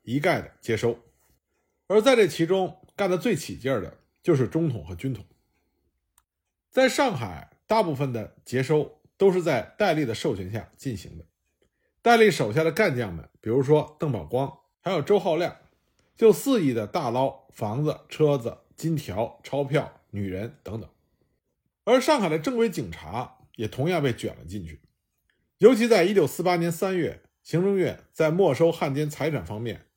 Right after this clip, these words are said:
扩充了执法机构的权力之后，更是如此。在国民政府的法律支持下，一个巡警可以在任何时候随意进入私人的店铺或者住宅，这是一个大可以进行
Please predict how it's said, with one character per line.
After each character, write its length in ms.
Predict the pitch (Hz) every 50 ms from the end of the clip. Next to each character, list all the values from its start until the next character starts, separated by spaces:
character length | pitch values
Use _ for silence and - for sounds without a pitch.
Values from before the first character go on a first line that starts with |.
| _ _ _ _ _
扩 240 | - - 226 208 165
充 220 | 139 165 190 185
了 180 | 156 110 - -
执 140 | - - 170
法 160 | 165 147 110
机 140 | - - 165
构 80 | 165 139
的 80 | 110
权 200 | - - 120 123
力 80 | 143 120
之 120 | 104 127
后， 260 | 123 139 - - _ _ -
更 180 | - 180 143
是 60 | 107
如 160 | 90 80 85 87
此。 160 | - - - _ _ _ _ _ _ _ _ _ _ _ _ _ _ _ _ _ _ _ _
在 220 | - - 240 233
国 160 | 160 156 196
民 100 | 226 240
政 200 | 208 240 226 180
府 100 | 131 120
的 100 | 107 127
法 240 | 127 - - 113 82
律 140 | 92 123 127
支 180 | - - 190 165
持 140 | 120 104
下， 360 | 87 - 110 87 78 - _ _ _ _ _ _ _ _
一 120 | - 175 208
个 100 | 220 165
巡 240 | 135 - 175 208 202
警 160 | 143 92 - - - _ _ _ -
可 100 | - 175
以 60 | 175
在 140 | 156 156 165
任 280 | 196 254 247 202 127
何 140 | 107 104 95
时 180 | 95 - - 85
候 300 | 85 95 85 - - _ _ _ _ _ _
随 240 | - - 147 180
意 160 | 233 240 220 151
进 180 | 143 156 151
入 140 | 127 117 101
私 240 | 90 - - 160 160
人 140 | 139 113 120
的 80 | 117
店 260 | 110 - 165 123 101
铺 160 | 87 117 107 -
或 100 | 123 101
者 60 | 85
住 180 | 80 - 95
宅， 300 | 78 - - - 92 - _ _ _ _ _ _ _ _ _ _ _ _ _ _
这 140 | - 262 262
是 100 | 185 185
一 100 | 185 190
个 360 | 180 196 165 123 - - _ _
大 180 | - 208 175 143
可 140 | - 143 131
以 80 | 110
进 200 | - - - 101
行 300 | 87 - 98 98 110 -